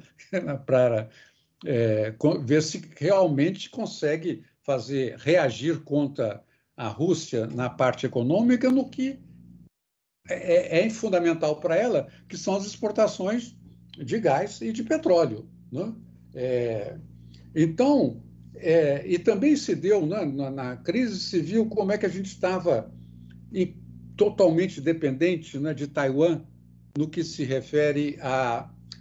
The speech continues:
à, à indústria de peças, é, é, para, para automóveis, né? É, e, e, e a importância, né, de diversificar, né,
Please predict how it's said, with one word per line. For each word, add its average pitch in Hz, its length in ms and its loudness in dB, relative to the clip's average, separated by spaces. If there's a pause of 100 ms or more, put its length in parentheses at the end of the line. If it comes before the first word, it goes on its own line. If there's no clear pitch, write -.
(100)
à, 147 300 -4
à 143 80 4
indústria 143 440 -2
de 131 100 -6
peças, 139 760 0
é, 120 360 -2
é, 113 800 -4 (100)
para, 135 180 6
para 135 260 4
automóveis, 117 840 0
né? 175 200 0 (460)
É, 110 680 -2 (600)
e, 170 120 2
e, 180 1200 0
e 175 60 8
a 190 80 8
importância, 196 760 2
né, 180 160 2
de 160 140 -4
diversificar, 180 1200 -4 (680)
né, 160 200 -10